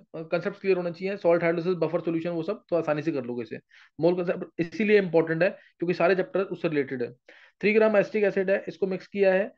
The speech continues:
टू फिफ्टी milliliter of पॉइंट वन molar एचसीएल के अंदर, तीन ग्राम एसिटिक एसिड मिक्स किया है टू फिफ्टी milliliter of पॉइंट वन molar एचसीएल के अंदर and the solution made up to पाँच सौ एमएल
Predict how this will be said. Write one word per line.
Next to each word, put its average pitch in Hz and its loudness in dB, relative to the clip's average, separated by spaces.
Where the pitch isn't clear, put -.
टू 226 0
फिफ्टी 220 -4
milliliter 190 2
of 196 0
पॉइंट 180 0
वन 180 0
molar 175 2
एचसीएल 156 -2
के 135 -6
अंदर, 120 -12
तीन 220 -2
ग्राम 202 4
एसिटिक 175 -2
एसिड 180 -2
मिक्स 202 -4
किया 190 4
है 165 2
टू 220 0
फिफ्टी 214 -2
milliliter 180 0
of 180 4
पॉइंट 185 0
वन 190 0
molar 180 2
एचसीएल 165 -4
के 160 -2
अंदर 165 -4
and 196 -4
the 214 0
solution 175 -2
made 170 0
up 165 -2
to 202 -6
पाँच 147 -4
सौ 147 -4
एमएल 113 -10